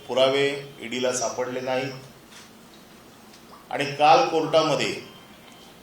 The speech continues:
ज्या वेळेला हे प्रकरण आलं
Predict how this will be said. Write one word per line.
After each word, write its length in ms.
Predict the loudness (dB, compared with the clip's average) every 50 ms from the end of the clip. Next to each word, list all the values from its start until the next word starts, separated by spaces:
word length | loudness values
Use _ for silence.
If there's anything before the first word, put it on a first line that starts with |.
| -20 -20 -12 -4
ज्या 180 | 0 2 4 4
वेळेला 280 | 4 2 2 2 2
हे 300 | 2 2 0 0 -2 -2
प्रकरण 560 | -2 -4 -4 -4 -2 -2 0 0 -2 -2 -4 -6 -12 -16 -20 -20 -20 -20 -20 -20 -20 -20 -20 -20 -20 -18 -10 -4 0
आलं 440 | 2 4 4 4 4 4 2 -2